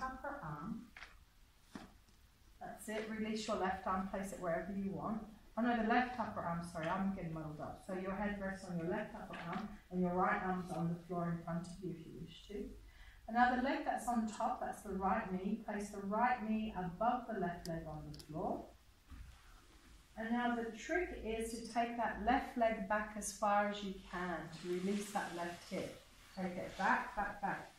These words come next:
So you're almost gonna lie on your belly, but you're not fully on your belly. That's it, perfect.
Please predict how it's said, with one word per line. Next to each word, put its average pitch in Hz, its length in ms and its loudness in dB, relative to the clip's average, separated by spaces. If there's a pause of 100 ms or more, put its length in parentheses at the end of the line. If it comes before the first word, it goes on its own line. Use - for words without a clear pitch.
(100)
So 226 60 0
you're 247 160 8
almost 262 380 4
gonna 233 220 6
lie 220 300 4
on 208 80 0
your 190 120 0
belly, 190 400 4
but 175 140 -2
you're 185 120 2
not - 320 0
fully 190 260 0
on 170 180 2
your 151 280 -2
belly. 147 240 2 (680)
That's - 340 0
it, - 280 -6
perfect. 190 640 -4